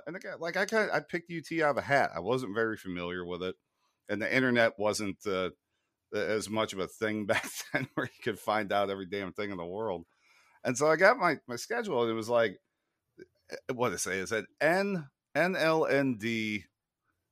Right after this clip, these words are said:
uh, H L L. I was like, "Neyland, what the fuck is Neyland Hall? Like, what, how the," you know, so, like, I'm walking, I'm looking on the map, I'm looking for all this shit, and I finally, they're like, "Oh, no, no, no.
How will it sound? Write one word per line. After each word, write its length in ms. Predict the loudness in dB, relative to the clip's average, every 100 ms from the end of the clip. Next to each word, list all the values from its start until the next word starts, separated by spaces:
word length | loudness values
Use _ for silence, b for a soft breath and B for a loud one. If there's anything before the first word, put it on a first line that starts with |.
| _ -6
uh, 360 | 0 2 2 0 -2
H 200 | -4 0
L 220 | 2 2
L. 280 | 0 -4 -8 _ _ _ _ _ -16
I 100 | -14
was 80 | -12
like, 140 | -8
"Neyland, 320 | -6 -4 -6
what 180 | -8 -10
the 60 | -14
fuck 300 | -10 -8 -8
is 160 | -8
Neyland 460 | -6 -4 -4 -4 -6
Hall? 500 | -10 -10 -6 -4 -4
Like, 180 | -6 -6
what, 180 | -6 -2
how 160 | -2
the," 180 | -2 -4 -8 b b b b
you 100 | 0
know, 160 | 2 2
so, 140 | 2 0
like, 160 | 0
I'm 140 | 0 4
walking, 280 | 4 6
I'm 180 | 4 4
looking 220 | 2 0
on 140 | 0 0
the 60 | 0
map, 440 | 0 0 0 -4
I'm 140 | -6
looking 200 | -6 -8
for 100 | -6
all 60 | -4
this 140 | -4
shit, 200 | -4 -4
and 80 | -6
I 40 | -4
finally, 420 | -2 -2 -4 -6
they're 140 | -4
like, 220 | -4 0
"Oh, 140 | 4 6
no, 220 | 6 4
no, 140 | 4
no. 160 | 0 -2